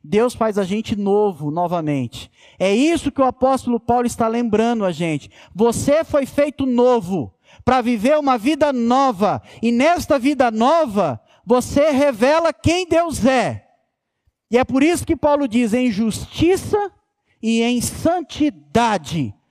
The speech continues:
que provém da verdade, que é Jesus." E aí ele muda de novo a conversa. E agora ele vai concluir de forma prática aquilo que ele estava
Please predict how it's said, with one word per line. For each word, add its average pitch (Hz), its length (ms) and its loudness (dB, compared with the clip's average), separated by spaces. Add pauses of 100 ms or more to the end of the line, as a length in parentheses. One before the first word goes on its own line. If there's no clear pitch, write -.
(280)
que 247 120 -2
provém 226 440 0
da 208 120 0
verdade, 208 760 -2 (380)
que 190 160 -2
é 180 100 0
Jesus." 147 680 -8 (1000)
E 254 100 0
aí 285 160 2
ele 339 180 0
muda 311 480 2
de 269 140 -2
novo 254 340 2
a 254 40 -2
conversa. 240 720 -4 (840)
E 214 120 0
agora 247 520 2
ele 262 140 0
vai 254 180 0
concluir 285 880 0
de 202 120 -6
forma 240 340 -2
prática 247 840 -4 (200)
aquilo 311 600 0
que - 120 -4
ele 233 160 2
estava 233 640 -2